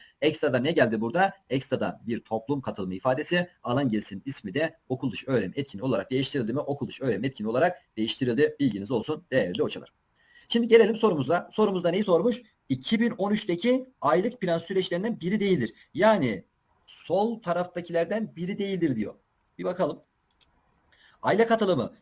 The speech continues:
iki bin on üçteki aylık planda var mıydı? Vardı hocam. Özel gün ve haftalar var mıydı? Vardı. Değerlendirme var mı? Var. Alan gezisi var mı? Var. Etkinlikler diye bir başlık var mı?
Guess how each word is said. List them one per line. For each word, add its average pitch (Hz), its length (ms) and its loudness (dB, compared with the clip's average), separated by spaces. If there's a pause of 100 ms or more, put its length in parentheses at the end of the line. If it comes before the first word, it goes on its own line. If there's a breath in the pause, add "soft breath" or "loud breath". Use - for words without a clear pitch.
(100 loud breath)
iki 190 240 -8
bin 208 60 -2
on 214 80 0
üçteki 202 580 -2 (360)
aylık 160 280 -4
planda 175 220 0
var 185 120 2
mıydı? 175 340 -2 (140)
Vardı 120 260 2
hocam. 90 280 -8 (340 soft breath)
Özel 165 240 -2
gün 190 120 -4
ve 196 40 4
haftalar 185 300 2
var 180 120 4
mıydı? 160 400 -4
Vardı. 110 420 -4 (180)
Değerlendirme 165 460 0
var 156 140 4
mı? 180 200 -6
Var. 120 240 -2 (220)
Alan 151 200 -2
gezisi 165 260 -4
var 160 140 2
mı? 180 140 -8 (120)
Var. 95 160 -8 (320 soft breath)
Etkinlikler 185 920 0
diye 175 180 -2
bir 170 140 -2
başlık 151 340 -4
var 180 120 6
mı? 185 240 2